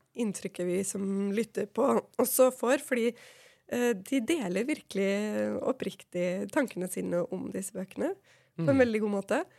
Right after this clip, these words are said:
Speaker 1: Og da tenker jeg, «Åh, jeg vil også ha flere sånne litt lengre samtaler.» Så spørs om ikke det må bli noe. Nei, nå skal jeg ikke love noe på lufta.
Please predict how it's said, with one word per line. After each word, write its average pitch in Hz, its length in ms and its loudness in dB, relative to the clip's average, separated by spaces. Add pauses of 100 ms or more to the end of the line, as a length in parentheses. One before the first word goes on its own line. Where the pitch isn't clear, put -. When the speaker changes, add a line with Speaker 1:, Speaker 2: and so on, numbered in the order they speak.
(960)
Speaker 1:
Og 247 140 4
da 214 120 4
tenker 226 320 -2
jeg, - 140 -6
«Åh, 285 260 -4 (100)
jeg 226 140 -2
vil 240 120 0
også 247 220 -2
ha 247 100 -4
flere 208 380 -6
sånne 202 800 -6
litt 208 200 -8
lengre 185 400 -6
samtaler.» 185 580 -8 (520)
Så 226 220 -2
spørs - 300 -6
om 202 60 -2
ikke - 180 -8
det 208 80 -6
må 202 160 -2
bli 202 120 -4
noe. 196 540 -4 (1000)
Nei, 180 120 -2
nå 196 100 -4
skal 196 180 -6
jeg - 40 -14
ikke 208 100 -2
love 202 200 -4
noe 208 200 -12
på 190 140 -4
lufta. 165 300 -8